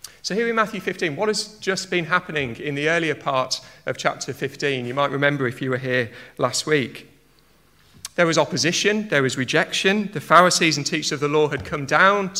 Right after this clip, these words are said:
uh, from Jerusalem to, to question Jesus' authority. And after their conversation, we read that the Pharisees were offended by Jesus. They rejected him.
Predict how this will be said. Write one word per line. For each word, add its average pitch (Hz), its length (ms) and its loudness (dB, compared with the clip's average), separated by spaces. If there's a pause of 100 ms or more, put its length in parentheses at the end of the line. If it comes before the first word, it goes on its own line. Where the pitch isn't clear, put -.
(160)
uh, 147 140 -2
from 196 300 -2
Jerusalem 156 580 -2
to, 131 240 -8 (320)
to 135 100 -4
question 175 540 -2
Jesus' 139 420 -2
authority. 127 880 -2 (1120)
And 151 80 -2
after 214 200 -2
their 226 100 2
conversation, 147 640 -2
we 135 80 -2
read 147 220 0
that 147 100 -4
the 143 60 -4
Pharisees 151 500 0
were 151 140 0
offended 185 440 2
by 131 160 2
Jesus. 113 380 -4
They 151 100 4
rejected 147 600 -2
him. 113 340 -10